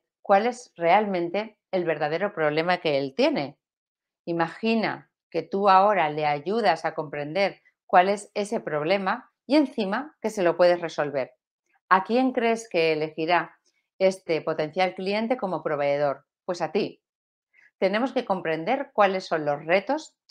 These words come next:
a los que se enfrentan, cuáles son las dificultades que tienen en su día a día, qué es aquello con lo que sueñan todos los días cuando se levantan. Y si lo hacemos antes de que ellos realmente lo sepan,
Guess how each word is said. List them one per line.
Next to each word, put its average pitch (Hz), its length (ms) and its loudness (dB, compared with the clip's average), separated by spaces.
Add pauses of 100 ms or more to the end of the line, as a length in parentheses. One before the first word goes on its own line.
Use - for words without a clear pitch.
a 190 80 2
los 180 160 -2
que 190 100 -6
se 226 100 -4
enfrentan, 151 600 -6 (260)
cuáles 220 260 2
son 240 160 0
las 254 120 2
dificultades 190 680 -2
que 175 140 -2
tienen 208 400 0
en 180 140 -2
su 165 180 -4
día 175 340 2
a 143 80 2
día, 135 420 -2 (400)
qué 220 180 4
es 240 160 0
aquello 220 360 -2
con 214 200 0
lo 175 120 2
que 175 100 0
sueñan 170 760 -2 (100)
todos 180 320 8
los 156 240 -2
días 202 300 0
cuando 165 340 0
se 151 160 -8
levantan. 143 720 -2 (680)
Y 202 100 -4
si 196 140 -4
lo 180 100 6
hacemos 208 720 2 (400)
antes 240 440 2
de 160 120 0
que 165 140 2
ellos 208 220 0
realmente 185 600 2
lo 147 120 0
sepan, 208 540 0